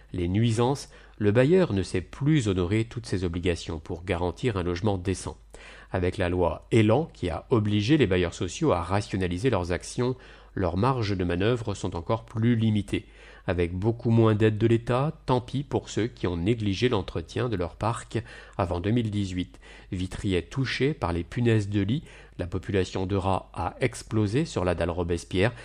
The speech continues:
La vétusté de plusieurs résidences H L M permet de pérenniser leur implantation.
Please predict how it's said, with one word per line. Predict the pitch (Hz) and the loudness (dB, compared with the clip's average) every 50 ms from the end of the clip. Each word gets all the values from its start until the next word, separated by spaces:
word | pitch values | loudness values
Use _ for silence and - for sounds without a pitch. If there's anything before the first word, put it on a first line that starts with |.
| - - - - | -18 -20 -10 -2
La | - 95 92 | 0 0 2
vétusté | 90 110 123 123 - 113 113 - - - 120 | 4 2 2 2 0 -4 -6 -6 -4 -4 -2
de | 104 107 | 0 0
plusieurs | 104 - - 110 104 98 107 95 | -2 0 -2 -2 -2 0 0 0
résidences | 85 101 95 87 95 95 101 98 101 - | 0 0 0 0 0 0 0 -2 0 -2
H | 131 - - - | -4 -2 -2 -2
L | 87 | 0
M | 87 82 90 104 - - - | 0 0 0 0 -4 -6 -4
permet | - 131 117 101 90 85 80 - - - - - - - | -2 -2 0 0 0 -2 -2 -6 -10 -18 -20 -16 -10 -6
de | 87 90 | -6 -4
pérenniser | 82 - 92 87 87 85 85 87 92 139 | -2 -2 0 0 0 0 0 0 2 2
leur | 135 123 104 104 | 2 2 2 0
implantation. | 98 - 92 90 - 92 87 - - - | 0 0 -2 -2 -2 -4 -6 -6 -10 -14